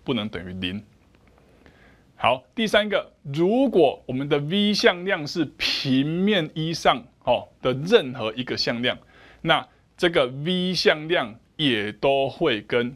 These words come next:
法向量 N 向量垂直。好，那我们来看一个例题演练。好，这个例题是说，请问下列哪些向量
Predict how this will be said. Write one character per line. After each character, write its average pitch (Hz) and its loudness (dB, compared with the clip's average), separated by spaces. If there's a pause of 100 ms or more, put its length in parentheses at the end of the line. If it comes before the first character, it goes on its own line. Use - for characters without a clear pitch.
法 98 0
向 123 -4
量 123 -2 (140)
N 131 0
向 117 -4
量 113 -4 (160)
垂 104 -4
直。 104 -4 (1800)
好， 120 0 (220)
那 190 2
我 147 6
们 127 -2
来 131 2
看 151 -4
一 151 -6
个 135 0
例 165 -4
题 117 -6
演 101 -4
练。 127 0 (400)
好， 117 0
这 175 0
个 175 2
例 185 -2
题 127 -6
是 151 -4
说， 147 0 (200)
请 147 0
问 196 0
下 180 4
列 170 0
哪 110 -2
些 139 -2
向 139 -2
量 143 2